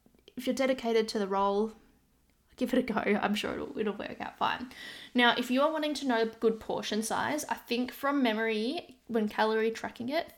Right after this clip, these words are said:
three is an ideal amount to hit between four to five hundred calories.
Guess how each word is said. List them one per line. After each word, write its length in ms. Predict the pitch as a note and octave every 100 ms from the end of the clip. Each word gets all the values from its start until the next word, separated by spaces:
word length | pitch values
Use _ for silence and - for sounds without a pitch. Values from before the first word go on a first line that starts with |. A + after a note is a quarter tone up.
| -
three 460 | - A3 A3+ D#4 -
is 140 | B3+
an 120 | C#4+ A3+
ideal 400 | G3+ G3+ G#3 G3+
amount 380 | G3 F#3 F3 -
to 80 | A3
hit 280 | - -
between 320 | A3 G#3+ G3 G#3
four 220 | - G3
to 60 |
five 240 | G3+ - -
hundred 300 | - G#3 -
calories. 540 | A3 B3 D4 D#4+ D4+